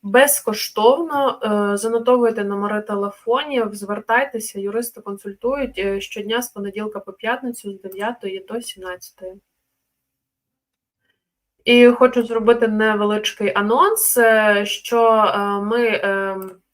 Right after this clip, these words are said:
маємо на меті запросити, е, експерта на ефір і поговорити саме про комунальні платежі.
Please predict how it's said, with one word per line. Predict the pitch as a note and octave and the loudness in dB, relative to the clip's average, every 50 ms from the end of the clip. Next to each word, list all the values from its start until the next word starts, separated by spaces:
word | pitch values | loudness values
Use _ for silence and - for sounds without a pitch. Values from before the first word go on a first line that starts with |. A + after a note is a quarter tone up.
| _ _ _ _ _ _ _ _ _ _ | _ _ _ _ _ _ _ _ _ _
маємо | A3+ A3+ A#3 A#3 G#3+ G3+ G3 F#3+ | -2 2 2 2 2 0 -2 -4
на | F#3+ F#3+ F#3 | -4 -6 -6
меті | F#3+ F#3+ G3 F#3+ - C4 D4 E4+ E4 | -6 -8 -10 -8 -8 -6 -4 -4 -2
запросити, | C4+ A#3+ G#3 G#3 G#3+ G#3+ G#3+ G#3+ - - D4 C#4+ A3+ - - F#3+ F#3 - - _ - - - - - - - - - - - - - | 0 -2 -2 -2 -4 -6 -4 -4 -4 -4 -4 -6 -6 -4 -4 -4 -4 -6 -10 _ -20 -20 -18 -16 -16 -16 -16 -16 -18 -18 -14 -2 2
е, | G#3+ G#3+ G#3 G#3 | 4 6 6 6
експерта | G#3 - A#3 A#3 - - - - C#4 C4 B3 B3 A#3+ A#3+ A3+ G#3 | 6 4 2 2 0 -2 4 4 6 8 8 6 4 0 -2 -2
на | G#3 G3+ G3+ | 0 0 0
ефір | G3 G3+ G3 - - D4+ F4+ G4 - - | -2 -2 -4 -6 -6 -4 -4 -4 -4 -4
і | A#3 A#3 | -6 -6
поговорити | A3+ A3+ A3 G#3+ G#3+ G#3 G#3 G#3+ A#3 C#4 F4 F#4 - B3 A#3+ A#3 | -4 -4 -4 -4 -4 -4 -2 0 0 0 0 2 2 2 4 4
саме | A#3 A#3 - A#3+ B3 C4+ - D#4+ C4 A3+ A3 | 2 2 2 4 4 4 2 2 0 0 -2
про | A3 - A3+ A3+ A3+ A#3 A#3+ | -2 -4 -4 -2 0 0 -2
комунальні | A#3 - A3+ G#3+ G#3 G#3 G#3 G3+ G3 F#3+ F#3 F#3 F#3 F#3 | -2 -6 -6 -6 -6 -4 -4 -2 -2 -2 -4 -6 -8 -10
платежі. | F#3 - G3 G3+ G3 - B3 B3 A#3+ A#3+ B3+ C#4 D#4 F#4+ | -8 -6 -6 -6 -2 -2 -2 -2 -2 -6 -8 -6 -6 -6